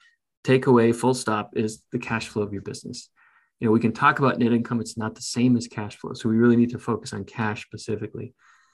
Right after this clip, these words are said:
So there's certain processes that you really want to understand and do repeatedly and consistently,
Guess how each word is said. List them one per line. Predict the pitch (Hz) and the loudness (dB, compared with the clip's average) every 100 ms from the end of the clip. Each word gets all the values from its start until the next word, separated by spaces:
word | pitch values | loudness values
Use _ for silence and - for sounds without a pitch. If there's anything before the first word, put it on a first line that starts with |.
| - - | -20 -4
So | 120 | 2
there's | 113 107 - | 4 4 4
certain | 143 127 113 104 - _ _ _ _ | 2 4 2 2 -6 _ _ _ _
processes | - 131 135 180 139 110 101 | -2 2 2 0 -4 -4 -4
that | 107 | -4
you | 117 117 113 110 _ _ - | 0 0 0 -6 _ _ -2
really | 117 135 151 143 | 4 6 6 6
want | 120 113 | 4 2
to | 107 | -2
understand | 113 113 107 - 127 123 127 113 107 - _ - | -4 -2 -2 -4 2 4 4 2 -2 -10 _ -6
and | 107 104 | -6 2
do | 123 135 123 | 4 6 4
repeatedly | 107 104 131 127 120 107 104 | 4 0 0 2 0 -2 -4
and | 107 | -6
consistently, | - 104 131 127 - 127 107 110 | -10 -6 -4 -4 -6 -4 -4 -4